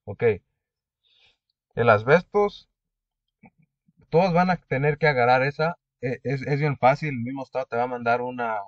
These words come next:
un libro con las preguntas y las, y las, ah, y las respuestas.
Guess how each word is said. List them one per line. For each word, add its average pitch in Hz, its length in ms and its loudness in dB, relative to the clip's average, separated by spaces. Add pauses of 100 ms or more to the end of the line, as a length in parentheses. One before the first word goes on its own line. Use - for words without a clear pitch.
(120)
un 117 100 -12
libro 127 340 -8
con 107 160 -12
las 95 140 -10
preguntas 123 680 -8 (180)
y 104 120 -12
las, 87 420 -6
y 95 160 -16
las, 85 260 -12
ah, 82 260 -8 (2000)
y 101 120 -12
las 92 340 -10
respuestas. 113 720 -6